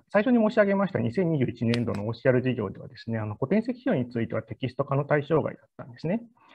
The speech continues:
まあ、これは、あの、崩し字とか大字、変体仮名等が使われていて、あの、現代の資料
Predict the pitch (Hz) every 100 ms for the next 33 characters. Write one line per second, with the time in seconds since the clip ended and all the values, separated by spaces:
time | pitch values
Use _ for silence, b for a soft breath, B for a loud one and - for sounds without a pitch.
0 | b - 143 156 190 185 175 175 170 170
1 | - 165 196 202 131 - 143 - 120 120
2 | 117 113 131 120 123 135 156 127 - 110
3 | 92 - 107 101 113 - 113 - 170 165
4 | 120 104 110 123 156 131 - 123 101